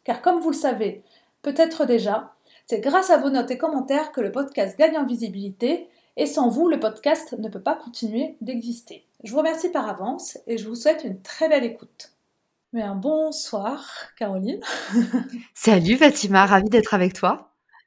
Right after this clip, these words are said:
Speaker 1: Eh ben, et moi également, je suis ravie que tu sois avec moi ce soir. Euh, je suis, euh, très contente de te recevoir sur le podcast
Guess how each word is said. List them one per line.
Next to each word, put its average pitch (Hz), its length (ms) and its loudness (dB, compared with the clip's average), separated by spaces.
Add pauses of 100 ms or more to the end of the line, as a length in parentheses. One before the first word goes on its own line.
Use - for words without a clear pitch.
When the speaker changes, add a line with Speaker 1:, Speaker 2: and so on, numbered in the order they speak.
(140)
Speaker 1:
Eh 240 80 -6
ben, 202 400 -6
et 240 100 -6
moi 233 380 0
également, 208 440 -8
je - 80 -14
suis 214 80 -8
ravie 220 420 -8
que - 40 -20
tu - 80 -16
sois 233 220 -8
avec 196 260 -8
moi 214 160 -10
ce 214 160 -10
soir. 247 440 -8
Euh, 202 180 -6
je 190 60 -14
suis, 190 340 -12
euh, 180 400 -10
très - 180 -18
contente 240 340 -8
de - 40 -20
te - 80 -14
recevoir 214 380 -8
sur 220 100 -10
le 190 60 -14
podcast 196 520 -10